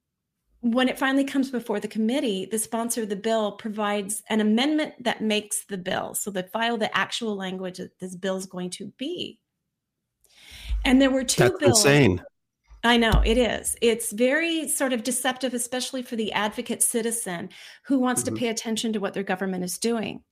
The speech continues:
Speaker 1: because you have no time to prepare. It's before the committee. You didn't even
Speaker 2: Right.
Speaker 1: have time to, to send in your support or send in your opposition, right?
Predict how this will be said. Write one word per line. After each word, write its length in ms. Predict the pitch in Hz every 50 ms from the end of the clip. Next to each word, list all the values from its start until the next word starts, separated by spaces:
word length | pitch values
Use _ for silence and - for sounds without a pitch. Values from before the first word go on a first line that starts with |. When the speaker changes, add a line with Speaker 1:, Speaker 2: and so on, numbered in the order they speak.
| _
Speaker 1:
because 260 | - 214 - 247 233 262
you 60 | 254
have 200 | 226 269 226 226
no 220 | 233 226 233 247
time 320 | 247 - - 247 233 226 220
to 100 | 233 226
prepare. 480 | - - 214 214 - 311 320 262 214
It's 200 | - 240 233 -
before 300 | - 285 277 - 285 262
the 80 | 254 254
committee. 480 | 254 - 269 269 349 294 240 - - _ _ _ _ _ - - - _
You 140 | - 247 277
didn't 180 | 311 330 302 294
even 180 | - 320 277
Speaker 2:
Right. 80 | - -
Speaker 1:
have 100 | 277 247 - -
time 160 | 285 302 285
to, 180 | 277 262 254 220 - - - - - - -
to 260 | - 262 277 262 254
send 280 | 240 - - 285 277 269
in 100 | 269 254
your 100 | 247 247
support 600 | 240 - 262 233 - - 240 233 254 330 403 - -
or 120 | - 233 226
send 260 | 220 - 262 247 240
in 100 | 240 233
your 160 | 240 240 240
opposition, 640 | 240 247 285 285 285 453 466 - - - - 269 - 233
right? 200 | 247 294 392